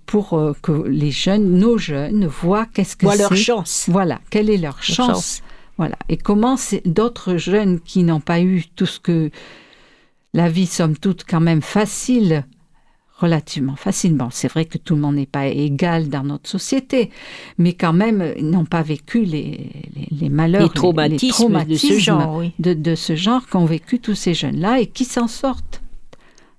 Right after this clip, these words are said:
Speaker 1: Voilà, je trouve
Speaker 2: Brillamment, on peut
Speaker 1: brillamment,
Speaker 2: dire.
Speaker 1: voilà, oui, oui, brillamment, puisque là, c'est le témoignage, je ne sais plus combien ils sont, c'est une quinzaine ou une vingtaine des étudiants, euh, qui ont fait ce livre.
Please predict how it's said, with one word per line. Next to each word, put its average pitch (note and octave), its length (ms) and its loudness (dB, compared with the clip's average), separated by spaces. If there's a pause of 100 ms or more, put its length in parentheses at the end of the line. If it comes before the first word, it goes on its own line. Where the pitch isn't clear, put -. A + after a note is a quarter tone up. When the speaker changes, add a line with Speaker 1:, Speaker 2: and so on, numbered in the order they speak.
Speaker 1:
Voilà, E3+ 220 0 (100)
je - 160 0
trouve F#3 140 2
Speaker 2:
Brillamment, G3+ 460 2
on - 40 -2
peut - 20 -2
Speaker 1:
brillamment, F3 480 0
Speaker 2:
dire. D3 180 -8
Speaker 1:
voilà, E3 260 -2 (140)
oui, E3 180 -2
oui, C#3+ 180 -6
brillamment, G3 460 0
puisque - 360 -6
là, F#3+ 260 2
c'est - 160 -2
le E3+ 80 0
témoignage, E3+ 640 0 (880)
je - 60 -18
ne - 20 -12
sais F3 60 -6
plus - 100 -14
combien D#3+ 280 2
ils C#3+ 40 0
sont, F#3+ 380 0
c'est - 200 -6
une D3+ 140 0
quinzaine F#3+ 500 0
ou F3+ 100 2
une D#3+ 100 0
vingtaine E3+ 520 0
des E3 240 -2
étudiants, G3+ 540 -2
euh, F3+ 120 2
qui - 180 -4
ont D#3+ 80 2
fait C#4 240 -2
ce - 140 -2
livre. G#3+ 440 -2